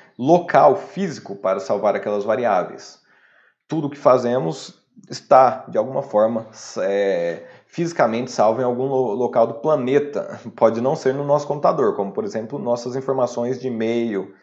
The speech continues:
Então, essas informações estão salvas fisicamente em algum local, certo? E para processamento, o cálculo numérico não é diferente. Aumentamos o número de variáveis, aumentamos o número de pontos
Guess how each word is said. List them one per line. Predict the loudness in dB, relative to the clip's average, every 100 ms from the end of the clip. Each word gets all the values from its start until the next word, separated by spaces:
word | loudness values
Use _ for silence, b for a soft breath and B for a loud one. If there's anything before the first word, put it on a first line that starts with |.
| _
Então, | -16 -6 -4 -2 -6 -6
essas | -6 -4 -4
informações | -4 -2 -2 -4 -6
estão | -4 -4
salvas | -2 6 6 6 2 -6
fisicamente | -8 -6 -6 -4 -6 -6
em |
algum | -6 -6 -4
local, | -4 -4 -4 -6 -8 -20 _
certo? | -18 -12 -12 -14 _ _ _ _ _ _ _ _ _ -6
E | 0
para | 4 4
processamento, | 2 -2 0 0 0 0 -4 -4
o | 4
cálculo | 4 4 -2
numérico | -4 -2 -4 -4
não | -2 -2
é |
diferente. | -2 -2 -2 -2 -6 -12 b b b b b b
Aumentamos | 0 2 2 2 0 -2
o |
número | -4 -4 -4
de | 2
variáveis, | 2 4 6 6 4 0 -2
aumentamos | -2 -4 -4 -4 -6
o | -8
número | -8 -6 -6
de | -8
pontos | -6 -4 -4 -6 -14